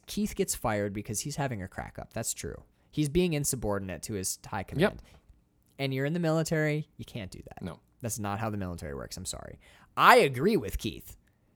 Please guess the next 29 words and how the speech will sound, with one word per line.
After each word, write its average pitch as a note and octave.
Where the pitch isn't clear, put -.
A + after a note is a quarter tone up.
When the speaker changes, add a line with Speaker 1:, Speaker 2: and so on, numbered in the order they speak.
Speaker 1:
You, G3
uh, -
kind F4+
of C#4
the C4+
viewer, A3+
like, E3
looks G#3+
and F#3
they're F3
like, D#3+
"Yeah, B2+
Speaker 2:
No, C#4+
makes B3+
sense. C#4+
Speaker 1:
Keith F4
Speaker 2:
Yeah. F#4+
Speaker 1:
is -
fucking -
right," F#3+
you -
know? E3
Speaker 2:
<laughs> -
You're G3
not A3
Speaker 1:
But A3+
Speaker 2:
wrong, A#3+
Speaker 1:
it, -
Speaker 2:
Keith. G2